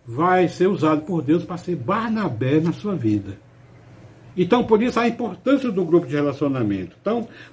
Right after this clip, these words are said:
porque é importante você estar ao redor da mesa, porque somente ao redor da mesa,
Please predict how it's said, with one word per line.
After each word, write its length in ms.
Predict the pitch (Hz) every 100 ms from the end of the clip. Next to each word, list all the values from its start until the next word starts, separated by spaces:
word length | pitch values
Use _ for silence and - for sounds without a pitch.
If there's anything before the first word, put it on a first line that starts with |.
| -
porque 520 | 220 247 190 156 -
é 80 | 208
importante 640 | 285 - 220 - 254 320
você 240 | 233 185 180
estar 180 | -
ao 80 | 160
redor 260 | 139 135 135
da 160 | 139
mesa, 320 | 117 104 92 110
porque 420 | 226 208 220 202 190 180 175 202 208 185 -
somente 680 | - 254 277 240 220 320 302
ao 60 |
redor 240 | 202 196 165
da 120 | 120
mesa, 480 | 113 135 156 -